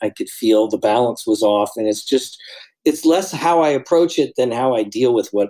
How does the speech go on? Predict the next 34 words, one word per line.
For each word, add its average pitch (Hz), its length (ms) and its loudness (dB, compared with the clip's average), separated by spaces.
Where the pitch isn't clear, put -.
the 104 60 -10
story 113 420 0
I've 87 160 -8
told. - 340 -14
I 107 40 -10
still 143 380 0
tell 135 260 0
the 123 80 -2
story, 147 480 2
and 127 100 0
I 104 160 -4
break 156 260 2
it 143 60 4
up 147 200 0
the 160 60 -2
best 139 300 -2
I 135 100 2
can 156 380 0
in 127 200 -2
screenplay 143 640 0
form. 147 400 0
And 131 160 0
the, 110 300 0
you 123 140 -2
know, 117 200 2
I 117 120 2
end 123 260 2
each 123 180 0
episode 127 460 0
where 117 140 2
I 104 60 2
think 127 300 -2
it's 127 180 -2
a, 117 120 0